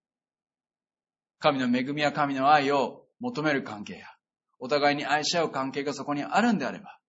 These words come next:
見てくれはどうだったとしても、そこに本物の神が住まわれるんですよ。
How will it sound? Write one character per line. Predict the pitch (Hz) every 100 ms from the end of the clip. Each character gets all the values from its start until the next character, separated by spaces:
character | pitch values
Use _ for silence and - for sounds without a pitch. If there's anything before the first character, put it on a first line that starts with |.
| _ _ 139
見 | 143
て | 202
く | 240
れ | 254
は | 233
ど | 262
う |
だ | 214
っ | 180
た | 120
と | 113
し |
て | 98
も、 | - - _ _ _ _ _ _ _ -
そ | 139
こ | 139
に | 131
本 | 131 147
物 | 160 160
の | 165 147 - _ _ _ _ _ _ _ _ _ _ _ _ _ _ _ _ _ _ _ _ _ _
神 | - 156 120
が | 110 -
住 | - -
ま | 104
わ | 104
れ | 98
る | 78
ん |
で |
す |
よ。 | -